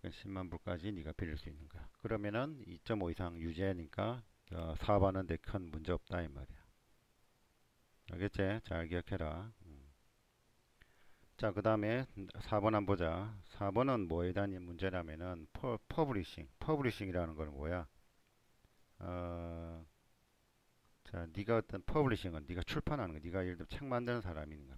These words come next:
퍼블리싱. 자, 네가 이제 출판업체야. 책 만드는, 책 만들어 파는 사람이다 이 말이야. 그지? 네가 잡지 만들어 파는 사람이다 이 말이야. 자, 그래서 무슨 말이냐면은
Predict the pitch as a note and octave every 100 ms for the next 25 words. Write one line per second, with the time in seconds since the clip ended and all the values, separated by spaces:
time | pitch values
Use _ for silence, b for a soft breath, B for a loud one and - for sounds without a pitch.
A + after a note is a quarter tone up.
0 | - A2 F2+ D#2 - - - _ _ _
1 | _ _ _ - E2+ F2+ F2+ - - -
2 | E2+ D2+ - _ - C3+ - B2+ F#2 -
3 | D2 - - C3 A#2+ A2+ A2 G#2 - C#3+
4 | - A2 G#2+ G#2+ - B2 A#2+ G#2+ E2+ D#2
5 | D2 C#2+ C2+ C#2 C2+ - _ - G2 F2+
6 | - _ _ _ - F2 G#2+ A2 B2 G2+
7 | D#2+ D#2 D#2+ - F#2+ F2+ D#2+ D2 C#2+ D2
8 | D2 C#2+ C#2 C#2 C#2+ - _ _ _ _
9 | _ _ _ _ _ - G2 A2 G#2+ F2+
10 | E2 F#2+ G#2 G#2 G2 F2 E2+ F#2+ F#2+ D2+